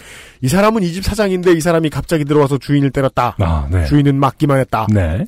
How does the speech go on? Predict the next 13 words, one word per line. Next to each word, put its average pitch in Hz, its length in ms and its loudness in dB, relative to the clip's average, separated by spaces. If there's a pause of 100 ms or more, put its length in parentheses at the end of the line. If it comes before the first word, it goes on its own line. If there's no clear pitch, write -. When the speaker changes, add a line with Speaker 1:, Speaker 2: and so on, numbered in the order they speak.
Speaker 1:
주인이랑 131 480 0
저 113 120 -10
사람 135 240 0
마누라 123 420 0
사이에 120 340 0
뭔 139 240 0
일이 156 180 0
있었나 160 300 2
보다." 143 240 2 (680)
<laughs> - 600 -6
Speaker 2:
거봐. 185 240 0 (840)
거봐. 190 340 -6 (300)
처음에 226 280 2